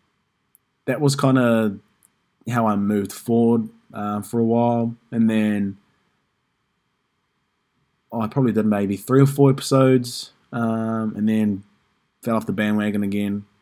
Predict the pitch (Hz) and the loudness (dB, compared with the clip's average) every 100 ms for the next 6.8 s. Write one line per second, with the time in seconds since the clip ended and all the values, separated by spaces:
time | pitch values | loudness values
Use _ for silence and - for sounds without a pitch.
0 | _ _ _ - - 95 95 95 95 92 | _ _ _ -20 -12 -8 -6 -4 -4 -6
1 | 92 92 _ _ _ _ _ _ 104 104 | -8 -12 _ _ _ _ _ _ -4 -4
2 | 98 95 95 98 95 92 90 87 - - | -4 -4 -2 -2 -2 -2 -4 -6 -12 -8
3 | 104 92 98 92 92 95 98 92 85 92 | -8 -6 -6 -6 -8 -8 -12 -12 -12 -10
4 | 90 - 92 - 98 87 82 71 - - | -12 -12 -12 -10 -12 -10 -12 -12 -14 -16
5 | _ _ _ _ _ _ _ _ _ _ | _ _ _ _ _ _ _ _ _ _
6 | _ - 90 92 90 - 90 - | _ -14 -10 -10 -8 -6 -8 -8